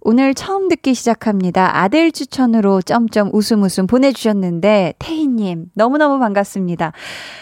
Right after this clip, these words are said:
그럼 지금 아드님하고 같이 라디오 듣고 계신 건가요? 네, 아, 또 오늘 들어보시고, "어이, 나쁘지 않네, 괜찮네, 재밌네." 싶으시면 앞으로 매일 저녁 여덟 시 함께 해주시길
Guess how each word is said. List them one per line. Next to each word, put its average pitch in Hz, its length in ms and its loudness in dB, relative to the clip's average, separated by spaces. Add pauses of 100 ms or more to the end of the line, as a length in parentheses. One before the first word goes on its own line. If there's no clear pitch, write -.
(140)
그럼 339 240 0
지금 285 500 2
아드님하고 311 540 2
같이 - 500 0
라디오 233 320 4
듣고 240 260 -2
계신 226 280 0
건가요? 190 600 0 (120)
네, 160 380 -4
아, 165 360 -6
또 202 160 -6 (320)
오늘 240 200 2
들어보시고, 254 800 2
"어이, 294 300 4 (440)
나쁘지 240 380 0
않네, 302 420 2
괜찮네, 294 480 0
재밌네." 240 540 2
싶으시면 240 720 0
앞으로 185 320 -4
매일 185 300 0
저녁 175 320 -4
여덟 170 240 -2
시 170 300 -6
함께 208 260 -2
해주시길 196 500 -2